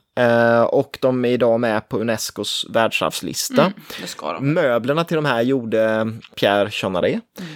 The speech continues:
Speaker 1: De är dyra på auktion idag. Och möblerna är också, de är ju en del av det här världsarvet, så det är ju diskussion om vad som får säljas eller inte.
Speaker 2: Ja, ja.
Speaker 1: Och det är ganska
Speaker 2: Mm,
Speaker 1: intressant
Speaker 2: klurigt.
Speaker 1: diskussion. Ja, men, eh, det var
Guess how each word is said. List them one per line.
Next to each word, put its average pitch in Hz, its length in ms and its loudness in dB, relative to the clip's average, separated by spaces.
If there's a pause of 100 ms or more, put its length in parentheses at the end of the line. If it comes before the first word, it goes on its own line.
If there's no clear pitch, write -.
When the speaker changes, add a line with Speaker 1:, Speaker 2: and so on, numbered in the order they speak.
(120)
Speaker 1:
De 127 180 0
är 123 40 2
dyra 127 280 2
på 127 100 -2
auktion 117 380 -2
idag. 117 320 2 (420)
Och - 300 -2
möblerna 139 460 2
är 151 60 4
också, - 400 -2
de 139 180 0
är 147 40 2
ju 147 60 4
en 160 100 0
del 151 380 2
av 110 220 2
det 120 60 -4
här 113 120 0
världsarvet, 117 720 0
så 135 100 -2
det 127 40 0
är - 20 2
ju 123 60 0
diskussion 131 600 -4
om 117 140 2
vad 110 240 2
som 113 120 -4
får 120 100 -8
säljas 107 560 0
eller 85 140 -4
inte. 101 200 -6
Speaker 2:
Ja, 107 140 0
ja. 117 60 6
Speaker 1:
Och 120 80 4 (120)
det 131 120 2
är 123 140 4
ganska 117 300 0
Speaker 2:
Mm, 110 100 -2
Speaker 1:
intressant 110 400 0
Speaker 2:
klurigt. 151 200 -6
Speaker 1:
diskussion. 117 520 0 (300)
Ja, 123 320 0
men, 147 300 -2
eh, 143 300 2
det 143 260 -2
var 135 280 2